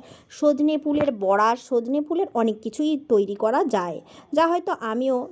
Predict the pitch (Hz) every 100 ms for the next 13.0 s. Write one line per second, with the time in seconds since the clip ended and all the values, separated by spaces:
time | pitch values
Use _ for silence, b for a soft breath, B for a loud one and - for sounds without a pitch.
0 | 254 226 196 185 196 208 214 196 277 214
1 | 208 - 294 262 185 185 180 165 - B
2 | B 330 277 233 254 320 220 190 b b
3 | b - 320 359 392 269 226 247 277 285
4 | - 226 190 - 262 269 339 359 285 269
5 | 302 269 247 294 226 226 226 240 381 -
6 | - 247 269 359 349 226 - - 262 -
7 | 240 214 208 185 180 202 285 294 302 269
8 | 262 330 339 330 330 294 302 302 302 294
9 | 285 277 277 269 269 254 254 269 B B
10 | - 359 - 269 269 349 240 202 196 180
11 | 175 - B B 330 277 320 381 403 254
12 | - _ b b - 311 415 403 339